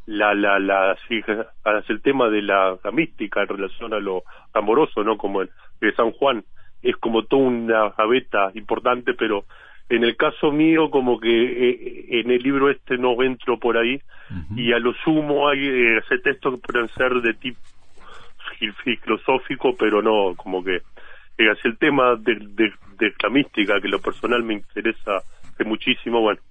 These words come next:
Speaker 1: quizás sea p-, para algún otro, eh, casi libro que, bueno, que, eh, casi ingrese p-, por ese lado.
Speaker 2: Mm, bueno,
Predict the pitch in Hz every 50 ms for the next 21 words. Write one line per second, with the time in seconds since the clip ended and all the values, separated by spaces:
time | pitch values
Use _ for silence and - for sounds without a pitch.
0 | - - - - - - - - 135 - - - - 147 139 - - 147 143 139
1 | 127 - - - - - 113 107 110 110 110 117 120 123 127 120 - - 110 104
2 | 101 101 98 98 98 98 95 98 - - 101 101 104 110 110 110 107 98 95 95
3 | 98 95 90 90 85 85 85 85 - - - - - - - - - - - -
4 | 107 98 95 92 87 - - - - 110 107 104 110 110 - - - 98 - -
5 | - _ - 101 98 101 98 - - 90 90 87 - - - - - - 98 98
6 | 104 107 107 107 107 107 104 104 - - - - - 127 170 175 170 160